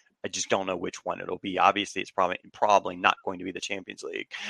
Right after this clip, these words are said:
Um, so that <laughs> leaves the domestic competitions. I do believe Arsenal will come away with something. I don't think Chelsea is going to, like, win it all, you know,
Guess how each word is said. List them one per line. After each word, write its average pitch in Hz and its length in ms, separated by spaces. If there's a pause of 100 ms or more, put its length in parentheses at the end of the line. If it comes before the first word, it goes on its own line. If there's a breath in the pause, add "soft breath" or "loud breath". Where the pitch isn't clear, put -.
(200 loud breath)
Um, 131 420
so 104 540
that 107 180
<laughs> - 120
leaves - 340
the 117 140
domestic 104 460
competitions. 95 540
I 117 120
do 160 240
believe 143 200
Arsenal 113 440 (320 loud breath)
will 127 460 (200)
come 110 180
away 101 240
with 90 140
something. - 600 (360 loud breath)
I 104 100
don't 123 180
think 117 180
Chelsea 110 460
is 104 120
going 104 200
to, 101 80
like, 98 220
win 95 300
it 95 120
all, 87 560
you 101 160
know, 90 220